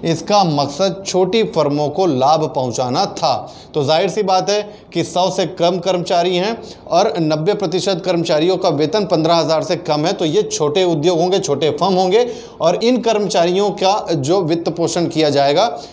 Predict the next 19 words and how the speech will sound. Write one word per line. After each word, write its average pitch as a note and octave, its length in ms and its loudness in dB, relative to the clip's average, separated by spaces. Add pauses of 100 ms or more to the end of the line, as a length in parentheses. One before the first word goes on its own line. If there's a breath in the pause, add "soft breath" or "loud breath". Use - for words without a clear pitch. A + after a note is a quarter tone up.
(120)
तो G3 60 0
देखिए, G3 280 2
ये F#3 240 0
थोड़ा F#3+ 240 0
सा F#3 120 -2
इसमें F#3+ 320 -2
आप F3+ 340 0 (180)
इसका F#3 320 0
जो F#3 180 0
माइ-, D3 260 -2
जो D#3+ 220 0
नहीं D#3 300 0
कहा F#3 200 2
गया G3 160 -2
है G3 80 0
उस F3 140 -4
पर F3+ 140 -4
नज़र C#3 260 -2
डालिए। A#2+ 320 -4